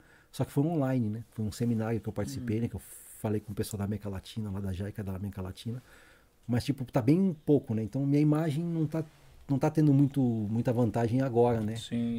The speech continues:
Speaker 1: Então,
Speaker 2: sim.
Speaker 1: a gente tem que conversar sobre isso. Mas eles ajudam por ca-, eles ajudaram por causa disso aí, né? Eles são meus patrocinadores por causa que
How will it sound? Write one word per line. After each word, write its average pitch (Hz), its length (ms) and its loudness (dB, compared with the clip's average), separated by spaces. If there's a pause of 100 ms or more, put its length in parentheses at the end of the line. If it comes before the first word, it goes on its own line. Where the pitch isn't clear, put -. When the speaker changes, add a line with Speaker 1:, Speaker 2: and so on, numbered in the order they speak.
Speaker 1:
Então, 110 220 -4
Speaker 2:
sim. - 0 -
Speaker 1:
a - 20 0
gente 113 140 0
tem 123 100 -2
que - 40 -20
conversar 117 220 0
sobre 131 180 -2
isso. 123 120 -4
Mas 117 360 -2
eles 127 220 2
ajudam 135 300 4
por 135 120 -8
ca-, 151 80 -4
eles 123 100 2
ajudaram 127 240 2
por - 80 -4
causa 139 120 -2
disso 170 120 -8
aí, 139 100 -2
né? 107 80 -4
Eles 92 100 -6
são 110 120 -4
meus 110 120 -4
patrocinadores 110 600 -6
por 117 160 -14
causa 113 160 -8
que 113 280 -10